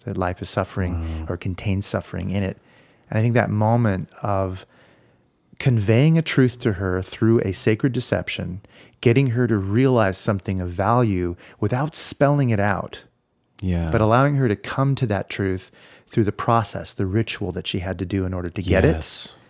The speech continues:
Speaker 1: transformed her in such a, a way or to such a degree that she was willing to finally break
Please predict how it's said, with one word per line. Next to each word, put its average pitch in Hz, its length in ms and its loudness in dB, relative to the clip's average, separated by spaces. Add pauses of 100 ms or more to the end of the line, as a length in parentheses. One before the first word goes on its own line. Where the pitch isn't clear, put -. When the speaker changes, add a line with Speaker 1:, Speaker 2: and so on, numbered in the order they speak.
(480)
Speaker 1:
transformed 135 920 0
her 90 440 -4 (720)
in 117 120 0
such - 320 0
a, 104 280 -2 (260)
a 107 100 0
way 101 280 2
or 92 100 -2
to 110 140 -4
such - 300 -4
a 104 40 -4
degree 95 520 0
that 95 180 -4
she - 140 -6
was 98 180 -2
willing 110 340 0
to 110 80 -4
finally 95 500 -4 (540)
break 110 640 0